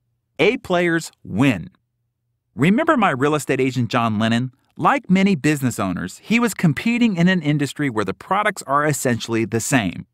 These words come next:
But he was miles ahead of the competition. I see the same thing everywhere. Even when everyone's selling identical products, there are winners and losers. There's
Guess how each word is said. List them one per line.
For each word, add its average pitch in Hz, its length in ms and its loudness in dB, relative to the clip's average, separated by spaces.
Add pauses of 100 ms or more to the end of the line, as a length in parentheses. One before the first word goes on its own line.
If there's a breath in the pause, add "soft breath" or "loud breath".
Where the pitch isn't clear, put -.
(380)
But 131 140 0
he 254 320 2
was 123 340 2 (140)
miles 196 880 0
ahead 131 280 -2
of 113 120 -4
the - 60 -6
competition. 113 680 -4 (500)
I 226 140 0
see 233 160 -2
the 214 120 0
same 175 280 0
thing 117 280 -2 (120)
everywhere. 131 480 -2 (260)
Even 262 360 2
when 208 240 0
everyone's 190 480 0
selling 147 400 -2
identical 120 560 0
products, 113 580 -2 (100)
there 131 220 0
are 127 160 2
winners 269 480 0 (140)
and 240 260 2
losers. 185 580 -2 (300)
There's 156 180 2